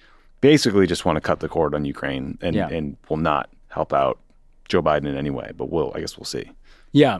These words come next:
Speaker 2: Oh, uh, yeah. They wanna be able to say th-, they'll just keep moving the goalposts on the immigration stuff to where he can't accept it, so that they have the argument that's the alternative of what you said, which is that,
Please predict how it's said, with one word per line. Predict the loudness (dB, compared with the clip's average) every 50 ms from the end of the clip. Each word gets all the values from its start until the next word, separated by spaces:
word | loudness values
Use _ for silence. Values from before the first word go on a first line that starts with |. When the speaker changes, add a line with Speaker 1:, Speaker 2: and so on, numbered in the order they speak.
| -6 -4 0
Speaker 2:
Oh, | 0 2 2
uh, | 2 0 2
yeah. | 4 6 6 6 6
They | 4 4
wanna | 4 4 4 4
be | 4 4
able | 4 4 2 0
to | 0 -2
say | 0 2 2 2 2 2 0 -2 -4 -4 -4
th-, | -4 -4 -2
they'll | 2 2 2 2
just | 2 0 -2 0
keep | 2 2
moving | 4 2 2 2 0 0 0
the | -2 -2
goalposts | 0 0 0 0 2 0 -2 -2 -2 -4 -4 -4
on | -4 -4
the | -4 -6 -6
immigration | -6 -6 -4 -4 -4 -4 -4 -6
stuff | -6 -6 -8 -10 -8
to | -8 -8 -6
where | -4 -4 -4 -4
he | -6
can't | -8 -6 -6 -6 -6
accept | -6 -4 -2 -2 -2 -2 -4
it, | -6 -6 -8 -14 -20 -20 -20 -20 -20 -18 -8
so | -4 -2 -2
that | -2 0 4
they | 6 8 8
have | 8 8 6
the | 4 2
argument | 2 2 2 0 -2 -2 -4 -4
that's | -4 -6 -6 -2
the | -2 -2
alternative | -2 -2 -2 -2 -2 -2
of | -2 -4
what | -6 -6 -4
you | -4 -4
said, | -2 -2 -2 -2 -4
which | -6 -6
is | -8 -8 -6
that, | -6 -8